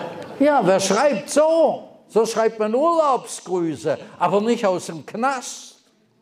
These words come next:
Er schreibt diesen Brief aus dem Gefängnis, einem feuchten, modrigen Loch, vielleicht mit einer Tarnfunzel ausgestattet,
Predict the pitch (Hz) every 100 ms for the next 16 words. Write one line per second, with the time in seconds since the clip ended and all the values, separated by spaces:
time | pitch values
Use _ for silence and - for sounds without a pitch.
0 | _ _ _ _ _ _ _ _ _ _
1 | _ _ _ - 147 131 117 143 170 175
2 | - - - 147 156 - 139 120 127 147
3 | 131 123 113 - 113 98 104 113 104 92
4 | 76 73 - - - - - 117 110 104
5 | - - 170 175 - - 147 131 127 135
6 | 180 180 180 147 127 123 120 120 139 160
7 | - - - - - - 147 156 - 139
8 | 139 135 127 120 - 175 180 185 156 -
9 | 185 170 151 156 147 160 147 - 139 120
10 | - 147 135 131